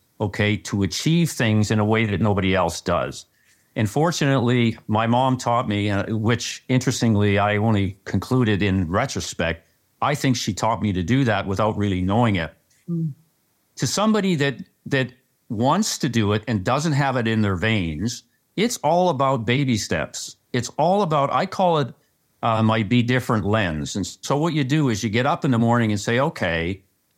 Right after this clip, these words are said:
Speaker 1: I'm gonna do one thing di-, really differently today. I'm gonna s-,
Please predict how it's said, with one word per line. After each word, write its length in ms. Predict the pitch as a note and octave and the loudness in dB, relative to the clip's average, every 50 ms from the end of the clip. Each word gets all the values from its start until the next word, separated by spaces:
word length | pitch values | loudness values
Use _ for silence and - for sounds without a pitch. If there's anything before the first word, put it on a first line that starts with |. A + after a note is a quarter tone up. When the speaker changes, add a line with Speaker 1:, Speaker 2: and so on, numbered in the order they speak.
| _ - | _ -4
Speaker 1:
I'm 120 | C3 D3 G#3 | -2 0 0
gonna 180 | C4+ C4 A#3 | 2 0 0
do 160 | E3+ F3+ D#3+ | 0 0 0
one 280 | C3 B2 C3 C#3 C#3+ D3+ | 0 2 2 2 2 0
thing 500 | C#3 - - C#3+ C3+ B2 B2 A#2+ A2 - | -2 -2 -2 0 2 2 2 2 0 0
di-, 180 | - B2 B2+ G#2 | -2 -2 -2 -2
really 560 | - G#2+ G2 G#2 A#2 B2+ D3+ F3 G3 F#3 E3+ C#3+ | -4 -2 0 0 2 2 2 2 2 2 0 0
differently 480 | A#2 C#3 D3+ - - C#3 A#2+ G2 F#2+ | 0 0 0 0 -2 -2 0 0 -2
today. 280 | - - F2 F2 E2+ E2 | -2 -2 -2 -2 -2 0
I'm 140 | F2+ C3 F3+ | 0 0 0
gonna 140 | A3 G#3 | 0 0
s-, 200 | F3+ - - - | 0 -2 -4 -6